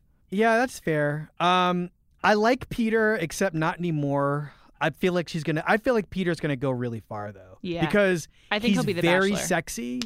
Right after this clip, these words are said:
Speaker 2: He'll be the Bachelor.
Speaker 1: Yeah, I think he's, he's very sexy, and I think he knows how to talk to her.
Speaker 2: Yeah, he
Speaker 1: Uh,
Speaker 2: does.
Speaker 1: he's the only guy who knows how to talk to her.
Speaker 2: Yeah. Yeah.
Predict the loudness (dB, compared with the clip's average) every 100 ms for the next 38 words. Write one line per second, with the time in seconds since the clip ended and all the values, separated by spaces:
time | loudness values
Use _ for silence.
0 | -6 -4 -4 -4 -8 -8 -12 -8 -2 -2
1 | 0 0 0 -2 -2 -6 -8 _ _ _
2 | -6 -4 0 0 0 0 -2 -4 -4 -6
3 | -4 -2 -4 -4 -6 -6 -4 -2 -2 -2
4 | -4 -6 -4 -4 -4 -6 -14 -16 -16 -10
5 | -10 -2 0 2 2 0 -2 2 2 2
6 | 0 0 0 0 0 -2 -4 -6 -8 -6
7 | -8 -8 -16 -20 -20 -20 -18 -18 -20 _
8 | _ _ -14 -14